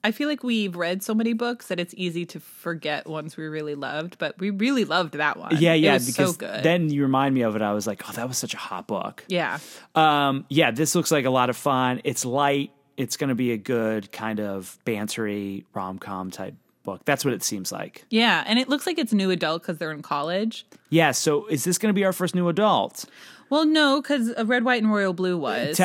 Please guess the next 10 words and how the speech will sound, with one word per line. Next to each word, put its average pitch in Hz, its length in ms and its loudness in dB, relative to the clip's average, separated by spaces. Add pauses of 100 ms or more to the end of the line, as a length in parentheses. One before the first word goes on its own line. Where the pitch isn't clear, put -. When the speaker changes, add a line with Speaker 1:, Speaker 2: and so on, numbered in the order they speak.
(120)
Speaker 2:
okay, 165 240 6
so 139 140 0
that 156 240 4
is 165 360 2
now 147 560 2 (120)
confirmed 127 840 2 (160)
new 117 180 0
adult. 101 300 -4
Speaker 1:
Yeah. - 160 -6 (240)
Speaker 2:
Okay. - 440 -2